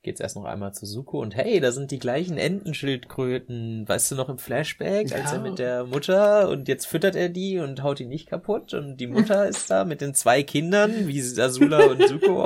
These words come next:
Speaker 1: Oh, hast du das verstanden, Leon?
Speaker 2: Ich hab, ich hab das tatsächlich verstanden, ja.
Speaker 1: Ah.
Speaker 2: Obwohl ich mir auch bei Notizen nur Duckies aufgeschrieben hab.
Speaker 1: Ducky. Hm.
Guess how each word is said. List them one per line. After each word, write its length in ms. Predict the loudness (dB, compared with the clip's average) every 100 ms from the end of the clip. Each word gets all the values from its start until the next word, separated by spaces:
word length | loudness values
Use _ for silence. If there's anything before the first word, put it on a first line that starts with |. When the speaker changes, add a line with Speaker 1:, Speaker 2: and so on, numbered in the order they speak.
| 4
Speaker 1:
Oh, 260 | 6 6 4 -2 0
hast 240 | 2 4
du 60 | 6
das 200 | 6 6
verstanden, 600 | 2 6 4 4 4 4
Leon? 340 | 6 6 4 2
Speaker 2:
Ich 220 | -4 0
hab, 220 | 0 0 -4
ich 220 | -4 -2
hab 200 | -2 0
das 340 | -2 -2 -6 0
tatsächlich 500 | 0 2 4 2 4
verstanden, 600 | 2 2 2 2 2 0
ja. 80 | 2 2 2
Speaker 1:
Ah. 840 | 2 4 4 4 4 2 0 2 2 2 0 -2 0
Speaker 2:
Obwohl 340 | -2 4 6
ich 80 | 8
mir 160 | 10 10
auch 160 | 10 6
bei 180 | 6 6
Notizen 640 | 8 6 6 2 2 2
nur 160 | 4 6
Duckies 440 | 4 2 0 -2 0
aufgeschrieben 760 | -2 -4 -12 -6 -4 -2 -4
hab. 220 | -4 -8 -20 -4 2 2
Speaker 1:
Ducky. 360 | 4 2 0 -12 _ -20 -20 _ _ -8 -8 -8 -12
Hm. 400 | -10 -8 -8 -12